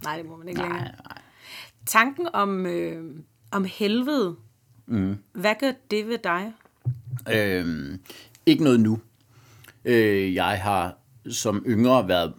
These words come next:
Speaker 2: super skræmt over, øh, helvede, og... Øh, ja,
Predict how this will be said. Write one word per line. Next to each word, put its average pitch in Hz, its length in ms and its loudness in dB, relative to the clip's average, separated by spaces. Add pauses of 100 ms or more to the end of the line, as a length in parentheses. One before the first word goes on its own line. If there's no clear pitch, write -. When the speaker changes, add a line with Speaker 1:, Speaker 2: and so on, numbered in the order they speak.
Speaker 2:
super - 520 -2
skræmt - 400 -6
over, 85 280 -4 (560)
øh, 71 400 -4
helvede, 113 500 4
og... 85 320 0 (280)
Øh, 85 580 -2 (2500)
ja, - 60 -14